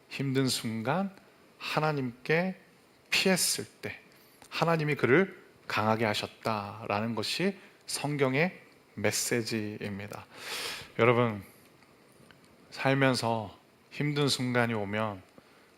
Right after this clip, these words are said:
그 어려움이 다 지나갈 때까지 하나님께 피하시길 바랍니다. 하나님께서 여러분들을 강하게 해주실 거예요. 하나님께서 여러분을 강하게 해주시면 어떻게 되느냐? 도망쳤던 그곳에 여러분들은 다시 서게 될 거예요.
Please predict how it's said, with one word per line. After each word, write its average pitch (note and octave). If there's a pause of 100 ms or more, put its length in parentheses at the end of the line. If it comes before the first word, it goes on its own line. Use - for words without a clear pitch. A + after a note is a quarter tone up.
그 A2+
어려움이 A2+
다 - (280)
지나갈 A2
때까지 A2 (600)
하나님께 B2+
피하시길 B2+
바랍니다. G#2 (420)
하나님께서 C3+
여러분들을 A2 (440)
강하게 A2+
해주실 G2+
거예요. A#2 (400)
하나님께서 C#3+
여러분을 B2
강하게 B2
해주시면 A#2
어떻게 -
되느냐? A2 (1080)
도망쳤던 G#3+
그곳에 C#3
여러분들은 A#2+
다시 G#2
서게 B2+
될 G2
거예요. -